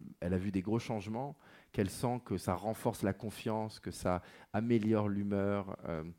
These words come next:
j'ai une, une autre enseignante qui m'a dit qu'elle s'en servait, euh, après la récré pour, euh, euh, calmer les enfants. Une autre qui se sert de la méditation, euh,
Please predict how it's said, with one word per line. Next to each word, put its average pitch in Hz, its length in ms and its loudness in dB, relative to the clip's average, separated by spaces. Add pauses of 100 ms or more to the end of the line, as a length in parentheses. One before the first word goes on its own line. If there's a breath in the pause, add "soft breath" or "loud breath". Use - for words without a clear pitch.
(300 loud breath)
j'ai 92 140 -2
une, 98 220 -2
une 113 120 0
autre 127 160 -2
enseignante 123 360 -2
qui - 120 -2
m'a 104 100 6
dit 113 140 0
qu'elle 95 160 6
s'en 101 160 0
servait, 104 400 2
euh, 107 360 4
après - 280 2
la 107 120 8
récré 107 440 4 (640 loud breath)
pour, 95 380 0
euh, 90 320 2
euh, 85 140 0
calmer 104 320 4
les 107 160 4
enfants. 101 420 -2
Une 104 160 -4
autre 123 240 0
qui - 160 -6
se 104 100 -2
sert 101 200 2
de 104 80 2
la 98 100 4
méditation, 101 800 -2
euh, 95 140 -2